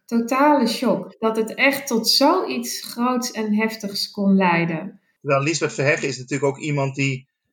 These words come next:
Speaker 2: al heel lang en, en, en heel deskundig en goed in die wereld heeft gewerkt, hè? Dus dit, het is ook gewoon een, een, een persoonlijk, eh,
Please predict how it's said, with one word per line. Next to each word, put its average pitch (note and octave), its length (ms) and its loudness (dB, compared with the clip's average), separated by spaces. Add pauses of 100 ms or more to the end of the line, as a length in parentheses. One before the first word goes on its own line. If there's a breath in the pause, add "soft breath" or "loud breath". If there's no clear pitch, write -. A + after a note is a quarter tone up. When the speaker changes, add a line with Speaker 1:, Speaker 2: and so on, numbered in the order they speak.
(380)
Speaker 2:
al B2+ 220 2
heel D#3+ 400 6
lang B2+ 340 2
en, B2 200 -4 (100)
en, B2 220 -4
en A#2+ 260 -2
heel C3 280 4
deskundig C3 540 2
en A#2+ 140 -2
goed C#3 280 -2
in A#2+ 200 0
die A2+ 120 0
wereld C3+ 280 2
heeft G2 220 2
gewerkt, C3 420 2
hè? A2+ 100 4
Dus C3+ 160 -4
dit, B2+ 200 -4
het A#2 140 -10
is C3+ 140 0
ook B2+ 120 -2
gewoon B2+ 220 2
een, B2 220 -4
een, B2 180 -4
een A#2+ 120 -4
persoonlijk, C#3+ 560 2
eh, G#2 360 2